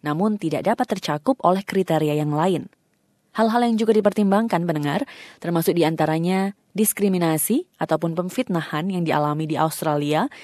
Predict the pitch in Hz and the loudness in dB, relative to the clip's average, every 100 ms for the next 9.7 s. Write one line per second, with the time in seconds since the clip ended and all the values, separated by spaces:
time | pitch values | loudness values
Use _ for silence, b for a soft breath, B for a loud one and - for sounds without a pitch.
0 | B B 208 196 196 185 - 180 151 143 | B B -2 2 2 2 0 -2 0 -2
1 | - - - B B 139 147 185 226 165 | 0 -2 -6 B B -4 0 0 2 2
2 | 143 190 - B B B 208 208 208 202 | 2 0 -4 B B B 2 6 6 4
3 | 226 220 196 175 165 175 156 156 247 - | 2 0 0 2 2 2 0 0 -2 -4
4 | B B - 202 208 208 208 190 214 214 | B B -6 0 2 4 2 2 2 2
5 | - 196 196 - 180 180 180 - 156 131 | 2 0 0 -2 -4 -2 -2 -2 -4 -4
6 | - _ _ _ _ _ _ 214 240 233 | -10 _ _ _ _ _ _ 2 4 4
7 | 240 220 226 220 214 208 202 196 185 - | 2 2 2 2 0 0 0 2 0 0
8 | 196 254 - - - 190 208 196 175 180 | 0 -2 -6 -20 -6 0 2 4 4 2
9 | 175 170 165 170 165 - | 2 2 2 0 -4 -6